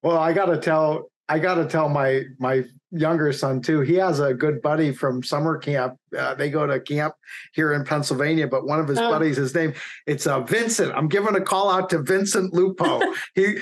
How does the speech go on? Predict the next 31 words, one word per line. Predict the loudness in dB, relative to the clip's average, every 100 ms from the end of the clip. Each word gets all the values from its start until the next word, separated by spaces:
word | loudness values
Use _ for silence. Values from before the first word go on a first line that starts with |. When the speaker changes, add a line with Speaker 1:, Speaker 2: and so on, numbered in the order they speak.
| -4
Speaker 1:
is | 0 4 4 2
Vincent | 2 0 2 0 2
Lupo | 2 2 2 2 4
a |
name | 4 4 4 4
that | 2 2
you | 4
would | 4
expect | 2 0 0 2
in | 2
Long | 2 2 2
Island? | 2 2 2
'Cause | 2 2
he | 4
lives | 4 4 2
on | 2
Long | 2 2 2
Island | 2 2 2
and | 0
he | 2 2
Speaker 2:
<laughs> | 2
Speaker 1:
thinks, | 2 2 0 0 -4 -2
he | -2
thinks | 2 0 2 0
it's | -2 -4
crazy. | -2 2 4 4 2
He's | 2 0 0
been | 0 2
to | 2
my | 0 0
house | 0 0 0 0